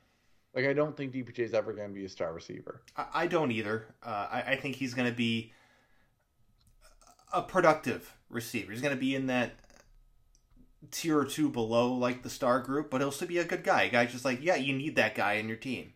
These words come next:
Speaker 2: for
Speaker 1: He'll play in the N F L a long time.
Speaker 2: Yeah, I think that's what,
Speaker 1: And
Speaker 2: I think that's what he'll be. He'll be, he'll be one of those guys. I don't think he's ever gonna be in the top ten receiver conversation. Top twenty, maybe on the back end, if he lives up to his potential. But, um,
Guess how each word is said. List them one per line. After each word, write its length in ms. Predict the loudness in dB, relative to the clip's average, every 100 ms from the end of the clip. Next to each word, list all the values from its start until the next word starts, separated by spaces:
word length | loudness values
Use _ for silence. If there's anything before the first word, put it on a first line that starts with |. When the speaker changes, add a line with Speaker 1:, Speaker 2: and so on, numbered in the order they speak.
| _
Speaker 2:
for 380 | -8 -4 -4 -8 -16 -16 2
Speaker 1:
He'll 80 | 4
play 260 | 6 4 4
in 60 |
the 80 | 4
N 80 | 0
F 100 | 2
L 140 | 2
a 20 |
long 240 | 2 0 -2
time. 280 | -6 -8 -12 _ _
Speaker 2:
Yeah, 260 | 4 4 4 2
I 80 | 2
think 220 | 2 2
that's 200 | 2 2
what, 120 | 4
Speaker 1:
And 160 | 2 2
Speaker 2:
I 100 | -2
think 220 | -2 0
that's 180 | 0 2
what 100 | 0
he'll 140 | 0
be. 140 | -2 -4
He'll 180 | -6 -4
be, 320 | -2 -2 -4 -12 -20 -20 _
he'll 120 | -4
be 140 | -2 0
one 160 | 2
of 60 | 4
those 180 | 2 2
guys. 300 | 4 4 2
I 60 |
don't 140 | 0 -2
think 140 | -4
he's 160 | -4 -2
ever 100 | -2
gonna 140 | -4
be 120 | -4
in 80 | -4
the 80 | -4
top 300 | 0 2 2
ten 220 | 0 -2
receiver 320 | -4 -6 -6
conversation. 580 | -6 -6 -6 -6 -8 -8
Top 260 | -2 -2 -2
twenty, 440 | -4 -2 -2 -4 -10 -20 _
maybe 500 | -8 0 2 4 4
on 140 | 2 2
the 60 |
back 280 | 0 0 0
end, 280 | -2 -2 -6 -12 -20 _
if 340 | -2 -2 0
he 280 | 0 0 0
lives 240 | 0 -2 -2
up 140 | -4
to 80 | -4
his 80 | -8
potential. 500 | -6 -6 -4 -2 0
But, 260 | 2 2 -2 -20 -20 -20 _ _
um, 540 | -4 -2 -4 -6 -12